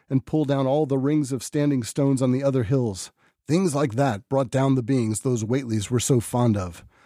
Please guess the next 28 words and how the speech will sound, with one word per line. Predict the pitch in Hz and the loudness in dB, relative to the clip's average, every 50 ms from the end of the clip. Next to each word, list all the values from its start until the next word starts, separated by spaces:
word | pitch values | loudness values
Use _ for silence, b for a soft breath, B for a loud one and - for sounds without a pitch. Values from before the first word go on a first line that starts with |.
| b b b | b b b
the | 143 135 | -2 0
beings | 113 101 135 139 135 120 120 113 - | 2 2 2 2 4 2 2 0 2
they | 147 127 | 0 0
were | 123 123 | 0 2
going | 117 131 139 139 120 | 2 2 2 2 2
to | 120 | 0
let | 120 123 139 143 135 | 0 0 0 2 2
in | 131 123 113 | 2 2 2
tangibly | - - 139 143 139 120 123 113 113 110 104 | 2 2 2 2 2 2 0 -2 -2 -2 -2
to | - - 120 | -2 -2 0
wipe | 110 123 139 131 - | 2 2 0 2 0
out | 127 123 117 - | 0 0 0 -2
the | 123 | -2
human | 104 - 147 131 127 117 117 | -2 0 2 2 4 4 4
race | 123 127 117 101 - - - _ _ - | 2 2 0 0 -2 -8 -12 _ _ -4
and | 127 135 131 | -2 -2 0
drag | - 139 156 156 147 127 107 | 0 2 2 2 2 0 -2
the | - - | -6 -2
earth | 160 151 131 113 - - - | 0 0 0 0 -2 -4 -2
off | 135 135 131 - | 0 0 0 -2
to | - 131 | -4 -4
some | - - - 127 123 117 | -4 0 0 2 2 4
nameless | 113 127 143 135 123 120 110 - | 4 2 2 2 2 0 0 -4
place | - _ - 139 120 104 95 - - b b b b | -6 _ -2 -2 -2 0 -4 -8 -12 b b b b
for | b 135 131 | b -2 -2
some | - - 131 123 113 110 | 0 2 2 2 2 2
nameless | 120 127 123 117 113 110 - | 2 2 2 2 0 -2 -4
purpose. | - - 139 123 - - 98 87 - - - | -2 0 0 0 0 -2 -8 -8 -8 -12 -14